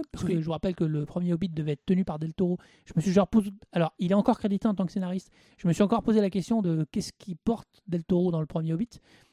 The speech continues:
Speaker 1: serait intéressant de savoir. C'est, le documentaire est pas hyper clair là-dessus,
Speaker 2: Alors,
Speaker 1: mais
Speaker 2: si, enfin, alors, il est, si, si, c'était vraiment un travail de, des deux hommes en même temps. Je pense que, euh, pour, pour être un, un énorme amoureux du travail de Guillermo del Toro,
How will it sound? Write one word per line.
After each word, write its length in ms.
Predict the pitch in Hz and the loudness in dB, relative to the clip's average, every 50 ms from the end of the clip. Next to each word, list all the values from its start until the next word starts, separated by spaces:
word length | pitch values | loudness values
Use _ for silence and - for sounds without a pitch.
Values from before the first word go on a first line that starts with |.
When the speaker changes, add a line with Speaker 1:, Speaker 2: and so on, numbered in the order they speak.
| _ - - | _ -18 -10
Speaker 1:
serait 80 | - | -10
intéressant 340 | 165 160 175 165 156 - 185 | -8 -6 -4 -6 -4 -4 -4
de 60 | 175 | -2
savoir. 240 | - 196 214 226 - | -2 -2 -2 -2 -4
C'est, 160 | - - 190 | -6 -8 -6
le 260 | 180 170 170 170 170 156 | -4 -2 0 0 0 2
documentaire 440 | 165 175 - - 190 185 - 208 | 0 -2 0 0 -4 -2 -2 -2
est 80 | 190 175 | -4 -2
pas 100 | - 185 | -2 -2
hyper 280 | 180 165 - 185 - - | -2 -2 -4 -8 -8 -6
clair 220 | - 180 180 170 | -6 -6 -4 -4
là-dessus, 200 | 165 160 - 247 | -4 -4 -2 0
Speaker 2:
Alors, 160 | 170 - 175 | 0 0 0
Speaker 1:
mais 40 | 165 | 0
Speaker 2:
si, 180 | 156 160 247 240 - | -2 -2 -4 -4 -4
enfin, 140 | - 180 208 - _ | -6 -12 -14 -14 _
alors, 220 | - 185 151 - - _ _ _ - | -4 -4 -4 -4 -6 _ _ _ -8
il 160 | 240 180 170 | -4 -2 0
est, 100 | 185 190 | 0 0
si, 200 | 180 - - 269 | 0 -2 -2 -2
si, 180 | 254 - 285 233 | -2 -2 -2 -4
c'était 240 | 170 - - - 170 | -4 -6 -4 -4 -2
vraiment 300 | 156 151 170 185 202 190 | -2 -2 -2 -2 0 -2
un 60 | 175 | -2
travail 280 | - - 175 180 180 170 | -4 -2 -2 -2 -2 0
de, 320 | 156 160 156 156 156 151 | 0 0 0 0 0 -2
des 140 | 139 151 156 | -4 -4 -4
deux 240 | 139 147 147 147 196 | -4 -4 -2 0 0
hommes 160 | 220 208 190 | 0 0 -4
en 80 | 165 | -6
même 120 | 151 156 156 | -6 -8 -6
temps. 200 | 175 214 240 - - - - - - _ | -4 -6 -6 -6 -12 -20 -20 -20 -20 _
Je 100 | - 196 | -6 -4
pense 220 | 175 214 220 - - | -4 -4 -6 -6 -6
que, 220 | - 170 180 160 _ _ _ _ _ _ _ _ - - | -6 -4 -4 -4 _ _ _ _ _ _ _ _ -8 -6
euh, 140 | 160 156 143 | -4 -4 -4
pour, 300 | - - 160 151 160 - _ _ _ _ _ _ | -6 -8 -8 -6 -8 -10 _ _ _ _ _ _
pour 160 | - 170 156 | -6 -6 -6
être 120 | 156 - 156 | -6 -6 -8
un, 120 | 147 160 - _ 233 | -12 -12 -12 _ -8
un 40 | 165 | -6
énorme 500 | 165 165 170 185 214 233 254 247 220 190 | -6 -4 -4 -4 0 2 2 2 2 2
amoureux 320 | 175 170 170 175 170 185 180 | 0 0 0 2 2 2 2
du 160 | 151 147 147 | 0 -2 -10
travail 220 | - - 170 160 | -8 -6 -6 -4
de 60 | 156 156 | -4 -4
Guillermo 260 | 147 160 156 151 156 | -4 -4 -4 -4 -4
del 160 | 151 147 139 | -6 -6 -6
Toro, 300 | - - 165 180 214 208 | -2 0 0 2 2 0